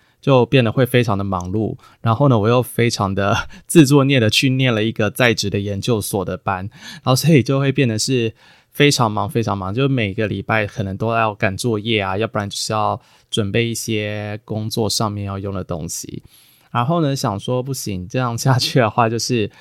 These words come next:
好像真的会默默的消失掉，所以呢，想说，呃，还是利用某个周末，然后呢，来录个一下这样子，可能就算录个只有十几分钟也好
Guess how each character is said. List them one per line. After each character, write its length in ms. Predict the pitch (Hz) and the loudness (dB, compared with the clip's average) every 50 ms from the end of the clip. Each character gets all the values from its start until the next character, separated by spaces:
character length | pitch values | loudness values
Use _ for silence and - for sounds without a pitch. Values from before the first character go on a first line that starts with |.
| - - - - | -20 -20 -12 -6
好 100 | - 113 | -4 0
像 180 | 104 147 156 156 | 4 4 4 4
真 120 | 165 180 | 4 2
的 80 | 170 147 | 2 2
会 120 | 151 151 | 2 0
默 160 | 147 147 147 | 0 0 0
默 200 | 139 139 143 139 | 0 0 0 0
的 640 | 123 120 120 113 107 104 101 101 98 95 92 92 95 104 | 2 2 2 2 2 2 0 0 0 -2 -2 -2 -4 -6
消 260 | - - 131 123 123 | -4 -2 0 0 0
失 200 | 120 - 117 113 | 0 -2 -4 -2
掉， 300 | - 127 120 110 98 - - - - _ | 2 2 4 4 2 0 -6 -16 -20 _
所 140 | - - 170 | -2 2 4
以 40 | 175 | 4
呢， 200 | 160 147 147 151 | 4 4 4 2
想 200 | 147 - 127 110 107 | 2 2 0 0 -2
说， 380 | - - 139 135 135 135 135 - - - - - - _ _ _ _ | -4 -4 -2 -2 -2 -2 -4 -6 -10 -20 -20 -20 -20 _ _ _ _
呃， 680 | - 120 113 104 104 101 101 98 98 95 98 - - - - - _ | -2 0 0 0 -2 -4 -4 -4 -6 -6 -6 -6 -8 -12 -14 -20 _
还 160 | _ - 123 | _ -4 -2
是 140 | 123 - 170 | 0 2 2
利 160 | 156 156 165 | 2 4 2
用 340 | 156 147 143 135 127 117 113 | 2 2 2 0 0 -2 -2
某 180 | 110 117 113 110 | -2 -2 -2 -2
个 560 | 98 113 110 107 107 104 104 101 101 98 - - _ _ _ _ _ _ _ _ _ | 0 0 0 0 2 0 0 0 -2 -2 -4 -8 _ _ _ _ _ _ _ _ _
周 300 | - 156 143 131 131 135 | 2 4 4 6 4 4
末， 420 | 143 151 151 139 117 104 101 104 113 | 2 2 4 4 2 2 0 -2 -4
然 100 | 107 104 | -6 -6
后 180 | 107 135 147 143 | -2 0 0 2
呢， 160 | 131 120 117 | 2 2 2
来 220 | 113 110 107 104 107 | 2 2 2 2 0
录 240 | 110 127 143 131 | 0 0 -2 0
个 200 | 113 113 117 104 | 0 0 0 0
一 120 | 98 95 95 | 0 -2 -6
下 280 | 92 - 123 117 107 | -4 -2 0 0 0
这 80 | 104 123 | 0 0
样 180 | 113 104 98 92 | -2 -2 -4 -6
子， 140 | - 98 | -8 -10
可 160 | 98 - 110 104 | -8 -6 -4 -4
能 200 | 98 101 104 110 | -4 -4 -6 -6
就 160 | - - 139 | -4 -4 -2
算 160 | 131 143 131 | 0 0 0
录 160 | 135 139 135 | 0 0 0
个 140 | 120 120 107 | 0 0 -2
只 140 | - - 117 | 0 -2 -2
有 120 | 117 107 | -2 -2
十 200 | 98 - - 110 | -2 -2 -4 -2
几 160 | 98 117 107 | -2 -2 -2
分 180 | - - 107 104 | -2 -2 -2 -2
钟 180 | 101 - 104 104 | -2 -4 -4 -4
也 220 | 104 101 92 92 | -4 -6 -6 -6
好 440 | 90 - - 101 87 90 92 143 | -4 -2 -2 0 0 -2 -4 -8